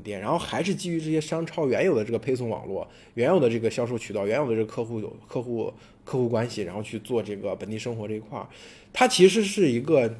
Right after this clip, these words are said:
相对来说是目前所谓阿里前线比较吃紧的一块。为什么？因为阿里跟拼多多呀、滴滴啊、美团去打这个前-，打这个社区团购这一战、本地生活这一战，其实，呃，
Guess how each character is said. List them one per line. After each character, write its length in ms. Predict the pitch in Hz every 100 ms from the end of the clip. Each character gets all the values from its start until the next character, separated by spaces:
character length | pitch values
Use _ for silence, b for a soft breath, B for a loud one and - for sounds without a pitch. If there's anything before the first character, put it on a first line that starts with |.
| - -
相 240 | - 180 226
对 80 |
来 80 | 185
说 100 | 131
是 160 | 143 160
目 160 | 175
前 320 | 170 - 101 123 B B -
所 140 | 113
谓 60 | 113
阿 220 | - 180
里 140 | 165
前 300 | 110 - 120
线 200 | 143 165
比 80 | 117
较 120 | -
吃 360 | 117 - - 220
紧 200 | 196 104
的 40 | -
一 80 |
块。 120 | - 107
为 160 | 196
什 100 | 139
么？ 120 | 107
因 80 | 131
为 120 | 180 190 B B B -
阿 140 | 196
里 120 | 185
跟 120 | 135
拼 160 | 175 175
多 140 | 185
多 180 | 180 180
呀、 280 | 180 160 131
滴 180 | 135 170
滴 220 | 165 175
啊、 200 | 160 135
美 160 | 123 110
团 260 | 104 123
去 100 | 139
打 260 | 151 - -
这 80 | 127
个 80 | 120
前-， 240 | 117 95 -
打 140 | 98
这 100 | 117
个 360 | 123 113 104 104
社 120 | -
区 80 | 151
团 180 | 101 113
购 100 | 135
这 80 | 131
一 100 | 120
战、 320 | 147 120 107
本 100 | 107
地 80 | 117
生 160 | 135 139
活 80 |
这 80 | 123
一 60 | 127
战， 120 | 120
其 160 | 104 135
实， 220 | 156 160 B B B -
呃， 320 | 113 113